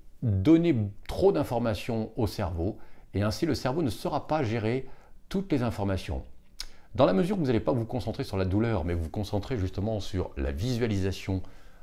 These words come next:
de ce qui vous entoure, vous allez porter un focus sur ces éléments et votre cerveau ne pourra pas traiter l'information de la douleur. Ou, par exemple, le bavardage mental, si c'est quelque chose de plus psychologique.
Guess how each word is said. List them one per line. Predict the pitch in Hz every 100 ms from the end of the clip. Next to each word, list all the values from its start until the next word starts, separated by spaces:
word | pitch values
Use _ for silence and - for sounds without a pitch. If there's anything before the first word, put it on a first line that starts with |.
| - -
de | 98 104
ce | -
qui | 98
vous | 92 85
entoure, | 90 - 120 165 196 - - - - - -
vous | 98 82 127 156
allez | 135 120 117 104 92 - - -
porter | - - 92 - 143 135 110 98 - - - - - - - - - - - -
un | 110
focus | - 151 - 131 - - - - - - -
sur | - - 190 196
ces | 120 95
éléments | 82 78 135 - - - - - - -
et |
votre | 131 127 104
cerveau | 101 85 151
ne | 135
pourra | 95 92 78
pas | 143
traiter | - 98 - 101
l'information | 113 98 78 73 -
de | 139
la | 107
douleur. | 85 - - - - - - - -
Ou, | 104 113 151 156
par | 85 85
exemple, | 76 85 117 - -
le | 85
bavardage | 82 85 - - 78
mental, | 71 - 104 107
si | - 107 104
c'est | 98
quelque | 90 87
chose | 90 113
de | 92
plus | 71 - 117
psychologique. | 117 - 92 85 62 58 - -